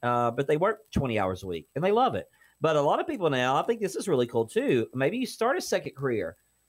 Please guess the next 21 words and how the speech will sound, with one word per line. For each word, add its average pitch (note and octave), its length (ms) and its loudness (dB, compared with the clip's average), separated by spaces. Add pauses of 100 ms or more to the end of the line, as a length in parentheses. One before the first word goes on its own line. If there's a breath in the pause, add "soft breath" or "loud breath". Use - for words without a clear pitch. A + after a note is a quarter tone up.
(120)
You C#3 140 -4
know, C3 80 0
maybe D3 240 0
you F3 120 -2
have D#3+ 200 0
a C3 80 0
hobby D3+ 520 0
that, B2+ 360 0
that A#2 220 -2
you A#2+ 100 -4
wanna C#3+ 180 -2
get B2+ 180 0
out C3 300 2
and A2 100 -6
make B2+ 180 -2
a C3+ 40 -4
little C#3 160 2
money A#2+ 360 0
at, F3 340 2
you B2 80 -6
know, A2 320 0